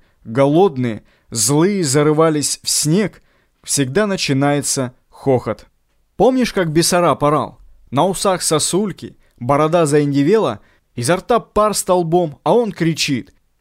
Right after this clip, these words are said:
«Я ваттого не желаю! На кой мне это сдалось? У нас в Рементаровке замечательные остались землянки!»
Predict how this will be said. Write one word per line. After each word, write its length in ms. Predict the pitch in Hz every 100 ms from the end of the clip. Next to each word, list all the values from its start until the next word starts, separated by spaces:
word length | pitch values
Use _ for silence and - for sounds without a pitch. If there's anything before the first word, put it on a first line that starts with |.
| _
«Я 280 | 110 135 165
ваттого 680 | 135 175 202 - 139 113 82 _ _ _ -
не 200 | 127 196
желаю! 580 | 175 214 202 135 104 - _ _ _
На 200 | 117 170
кой 200 | 226 277
мне 180 | 226 226
это 200 | 214 196
сдалось? 600 | 160 156 190 143 95 - - _ _ _ _
У 80 | 131
нас 280 | 185 202 -
в 40 |
Рементаровке 960 | 170 190 208 190 240 240 160 - 123 - _ _ -
замечательные 840 | 104 156 202 - 233 190 185 175
остались 500 | 160 - 196 175 147
землянки!» 800 | 123 165 190 190 143 120 -